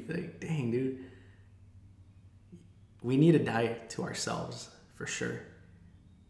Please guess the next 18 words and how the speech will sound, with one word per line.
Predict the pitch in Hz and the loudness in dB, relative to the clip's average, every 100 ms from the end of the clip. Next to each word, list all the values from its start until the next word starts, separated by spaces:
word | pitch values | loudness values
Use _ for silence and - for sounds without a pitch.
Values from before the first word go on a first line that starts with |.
| - - - - - - - - - | -20 -20 -20 -20 -20 -20 -20 -12 -6
Because | 123 123 | -2 -2
something, | - 131 - 135 123 113 - - - - - - - - - - - - | -2 -2 0 0 -2 -4 -10 -18 -20 -20 -20 -20 -20 -20 -20 -20 -20 -18
something | - - 151 165 123 - | -4 0 2 4 4 2
bigger | - 135 123 117 117 - - - - - - - - - - - - - | 2 2 4 2 0 -6 -14 -18 -20 -20 -20 -20 -20 -20 -20 -20 -20 -8
will | 135 131 | -2 2
result | 120 110 113 117 - | 4 6 4 2 0
out | 113 | -2
of | 113 | -2
that. | 117 - - - - - - - - - - - - - - | -4 -4 -6 -12 -18 -20 -20 -20 -20 -20 -20 -20 -20 -18 -6
Like, | 123 | 0
I | 120 | 0
was | 127 | 4
talking | 131 131 | 4 4
about, | 120 113 110 - | 4 2 -2 -4
uh, | 113 110 107 | -2 -2 -4
John | - 127 113 | 0 2 4
Basilone, | 113 120 110 107 110 110 - - - - - - - - - - - - - | 4 4 2 -2 -2 -6 -8 -18 -20 -20 -20 -20 -20 -20 -20 -20 -20 -20 -12
and | 113 117 107 - | -6 -4 -4 -6